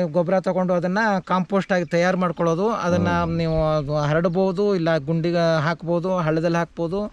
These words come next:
Speaker 1: ನಿಮ್ ನಿಮ್ಮ ಪದ್ಧತಿ ಪ್ರಕಾರ ಮಾಡ್ಕೊಂಡು ಆಮೇಲೆ ಪ್ರತಿ
Speaker 2: ಹ್ಮ್.
Speaker 1: ಹದಿನೈದು ದಿವಸಕ್ಕೊಮ್ಮೆ
Speaker 2: ಹ್ಮ್.
Speaker 1: ಸ್ಪ್ರೇ ಮಾಡ್ಬೇಕು.
Speaker 2: ಹ್ಮ್.
Speaker 1: ಮತ್ತೆ ಹಾಗೆ ಬುಡಕು ಕೊಡ್ಬೇಕು.
Speaker 2: ಹಾ.
Speaker 1: ಆ, ಎರಡು. ನಾವು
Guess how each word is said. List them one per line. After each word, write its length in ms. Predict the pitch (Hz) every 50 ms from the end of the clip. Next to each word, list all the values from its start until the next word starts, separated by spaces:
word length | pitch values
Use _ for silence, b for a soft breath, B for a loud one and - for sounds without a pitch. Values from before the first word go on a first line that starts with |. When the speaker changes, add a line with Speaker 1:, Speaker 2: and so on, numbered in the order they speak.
| B B B B B B B -
Speaker 1:
ನಿಮ್ 180 | 170 175 180
ನಿಮ್ಮ 220 | 180 180 175 170 160
ಪದ್ಧತಿ 360 | - 170 160 156 151 - 170
ಪ್ರಕಾರ 340 | - - 170 - 175 165 165
ಮಾಡ್ಕೊಂಡು 440 | 160 160 156 143 - 175 170 170
ಆಮೇಲೆ 320 | 165 170 170 180 175 175 165
ಪ್ರತಿ 380 | - - 175 165 - 208 214 208 202 190 185 175 165
Speaker 2:
ಹ್ಮ್. 760 | - - - - - - - - - - - - - 135 - 190
Speaker 1:
ಹದಿನೈದು 440 | 202 226 254 262 269 240 254 220
ದಿವಸಕ್ಕೊಮ್ಮೆ 560 | 196 214 190 180 202 - 180 165 143 139 175 226
Speaker 2:
ಹ್ಮ್. 480 | 254 - - - 110 117 120 117 95 82 - - - - - - -
Speaker 1:
ಸ್ಪ್ರೇ 300 | - - - 196 214 240
ಮಾಡ್ಬೇಕು. 540 | 233 214 190 165 160 120 143 139 127 - 220
Speaker 2:
ಹ್ಮ್. 480 | 262 285 - - 107 110 110 98 85 82 82 - - - - - - - - - -
Speaker 1:
ಮತ್ತೆ 180 | 247 220 - 247
ಹಾಗೆ 220 | 226 247 233 247
ಬುಡಕು 340 | 233 190 233 233 220 254 240
ಕೊಡ್ಬೇಕು. 460 | 226 196 165 139 117 131 117 - - - - - - - -
Speaker 2:
ಹಾ. 120 | 95 95 87 76 - - - - - - - - -
Speaker 1:
ಆ, 200 | 165 170 165 165
ಎರಡು. 420 | 165 160 165 165 175 185 175 160 175 226 226 - - 175
ನಾವು 240 | 185 190 196 196